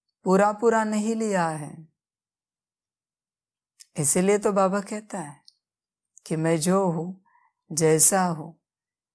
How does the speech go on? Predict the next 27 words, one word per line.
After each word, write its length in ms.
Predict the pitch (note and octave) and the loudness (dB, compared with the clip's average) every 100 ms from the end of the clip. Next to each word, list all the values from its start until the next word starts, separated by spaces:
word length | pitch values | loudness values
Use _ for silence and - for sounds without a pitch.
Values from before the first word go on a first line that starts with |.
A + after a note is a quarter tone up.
| _ _ | _ _
मुझे 300 | E3 D#3+ D#3+ | -2 2 2
यथार्थ 600 | D3+ D#3 E3+ F3 F#3+ F#3+ | 2 0 2 2 2 -2
रूप 320 | F#3+ F3 F#3 | -2 0 0
से 320 | F#3+ - G3 F3+ | -2 -4 -2 -6
कोई 440 | - F3 F3 F#3 | -2 0 2 2
नहीं 400 | F3 D#3+ D#3+ F3 | 0 -2 -2 -2
जानते। 840 | D#3+ D3+ C#3+ C3+ C3+ - D3 - _ _ _ _ _ _ _ - _ | -2 -2 -4 -10 -16 -16 -16 -20 _ _ _ _ _ _ _ -20 _
हर 240 | F3 G#3+ A3+ | 0 2 0
किसी 500 | A3+ F3+ - G3+ G#3 | -2 0 0 0 -2
ने 320 | G3 F#3+ C4 _ _ _ | -2 -4 -8 _ _ _
अपनी 380 | - E3+ F#3+ F#3+ | -6 -4 0 -2
एक 420 | G3 - F3 F3 | -2 -2 0 0
फ्रेम 600 | - - - E3+ F3+ F#3 E3 | -6 -8 0 2 2 2 2
बनाई 560 | D#3+ D#3 D#3 D#3 D#3+ | 2 2 2 0 0
है 420 | D#3 C#3+ B2+ - - _ _ E3 | -2 -4 -10 -14 -20 _ _ -4
मेरे 380 | D#3 D#3+ D#3+ | 0 2 2
लिए, 540 | D#3 C#3+ C3 C3+ - C#3+ _ _ _ _ _ _ _ _ _ _ - - E3 | 2 -2 -8 -12 -16 -20 _ _ _ _ _ _ _ _ _ _ -20 -4 0
और 120 | E3 | 0
मैं 320 | D#3+ F3+ G3 | 2 2 2
दुनिया 440 | E3 D#3 D#3+ E3 | 0 -2 0 0
के 260 | F3 F#3 F3+ | 0 -2 -4
किसी 440 | F#3 D#3+ - F#3 | -4 -2 0 0
भी 220 | F3+ F#3+ F#3+ | 0 0 -2
फ्रेम 460 | F#3+ - F3 F#3 | -4 -2 0 0
में 260 | F#3 F3+ F3+ | -2 -2 -2
नहीं 300 | D#3 D#3 D#3+ | -2 -2 -4
बैठता। 960 | E3+ C#3 C3 - D#3 - - - - | -4 -6 -8 -14 -12 -12 -12 -16 -20